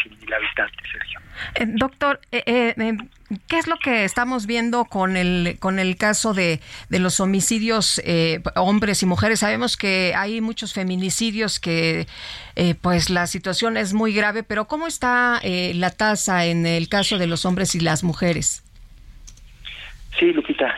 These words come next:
Speaker 1: eh, buenos días. Eh, la tasa en el caso de los hombres es, eh, superior, es cuarenta y cuatro por cada cien mil hombres, y en el caso de las mujeres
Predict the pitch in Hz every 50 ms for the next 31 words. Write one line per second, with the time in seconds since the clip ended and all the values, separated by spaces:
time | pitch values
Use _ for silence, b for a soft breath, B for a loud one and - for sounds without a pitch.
0 | - - 131 127 123 117 131 156 156 151 135 135 151 147 139 - - - - -
1 | - - 135 135 131 131 - - 202 214 214 - - - 165 196 285 B B B
2 | B B B _ - - 123 120 120 117 - - 151 - 165 143 127 127 113 -
3 | 143 139 139 139 135 120 - - 127 123 117 - - - 110 110 101 - 156 139
4 | - - 131 120 117 123 131 135 151 - 151 127 - - - 131 120 117 113 -
5 | - 110 104 - - 131 127 131 - 131 123 - - 113 107 - - 123 123 123
6 | 123 120 117 113 - B B B B B - - 131 131 - 127 127 - 139 151
7 | 147 143 143 143 151 226 240 - _ _ _ _ B B B B - _ _ -
8 | 123 123 123 131 - 147 127 120 120 113 - 143 131 - 139 127 127 117 117 117
9 | - - 135 135 127